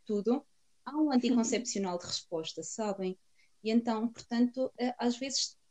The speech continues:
também não é aqui de estar a apontar o dedo a eles, porque muitas das vezes é esta a forma em que eles foram, eh, informados também, né, desde a sua gênese de formação, ah,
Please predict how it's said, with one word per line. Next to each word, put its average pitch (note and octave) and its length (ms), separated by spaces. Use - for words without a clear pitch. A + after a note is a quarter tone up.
também C4 300
não C4 200
é A3+ 120
aqui A3 480
de - 80
estar G#3+ 240
a - 20
apontar G#3 460
o G3 80
dedo F#3+ 280
a F3 60
eles, F#3+ 360
porque - 560
muitas G3 320
das F#3+ 220
vezes F#3+ 260
é F#3+ 140
esta F#3+ 220
a - 20
forma F#3 300
em F3+ 40
que F#3 140
eles F#3 160
foram, F3 520
eh, E3 360
informados F#3 800
também, F3 400
né, G3 240
desde F3+ 300
a - 20
sua F3+ 260
gênese F3 500
de - 80
formação, F3 760
ah, G3+ 400